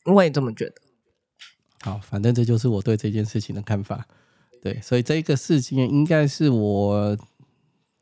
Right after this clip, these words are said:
Speaker 2: 自从开设了粉专到现在，就是我们先从粉专，因为粉专开了比较多年，Podcast 才一两个月。自从开设粉专到现在，这件事情应该是打破了我不评论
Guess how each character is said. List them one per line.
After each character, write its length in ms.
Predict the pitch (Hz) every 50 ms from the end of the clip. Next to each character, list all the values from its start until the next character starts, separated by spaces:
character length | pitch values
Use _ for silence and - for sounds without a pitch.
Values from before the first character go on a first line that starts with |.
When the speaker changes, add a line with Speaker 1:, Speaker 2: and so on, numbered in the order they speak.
| _
Speaker 2:
自 200 | _ - - -
从 240 | 147 - 131 120 120
开 240 | 117 - 135 131 135
设 240 | 123 - - 143 123
了 280 | 117 113 110 107 107 - - - - _ _ _ _
粉 220 | - 113 104 107
专 760 | 98 - 120 117 113 113 117 120 113 110 113 117 120 120 113 113 -
到 200 | - 123 113 104
现 280 | - - 131 113 104
在， 280 | 95 - 107 98 92 95 - _
就 140 | _ - 113
是 140 | 113 120 123 -
我 100 | 151 120
们 120 | 113 113 117
先 140 | - 143
从 160 | 131 - 117 110
粉 120 | 113 104
专， 140 | 110 127 120
因 80 | 131
为 60 | 131 -
粉 100 | 117 110
专 100 | 110 117
开 140 | 113 131 123
了 60 | 113
比 60 | 107
较 80 | 107 107
多 200 | 110 110 107 107
年， 200 | 110 104 - 135 - _ - _ _ _ _ _ _ _ -
Podcast 420 | 123 120 123 - 127 113 107 107
才 220 | 101 - 104 104 104
一 580 | 104 104 110 110 110 107 107 107 110 - 135
两 180 | 127 117 98 110
个 100 | 107 120
月。 200 | 113 107 - 123 -
自 100 | - 147
从 120 | 143 135
开 160 | 123 135 135
设 80 | 131 131
粉 140 | - 110 107
专 120 | 107 110
到 120 | 120 120 113
现 120 | 117 120
在， 80 | 117 107
这 120 | 107 127
件 120 | 131 139
事 120 | 139 143 123
情 40 | -
应 40 | 117
该 140 | 117 117 117
是 120 | 120 123 120
打 220 | - 113 92 98
破 200 | 104 - 151 135 120
了 80 | 113
我 200 | 107 107 - - _ - - - _ _ _ _ _
不 140 | - 190 180
评 280 | - 147 131 123 120
论 220 | 127 143 151 139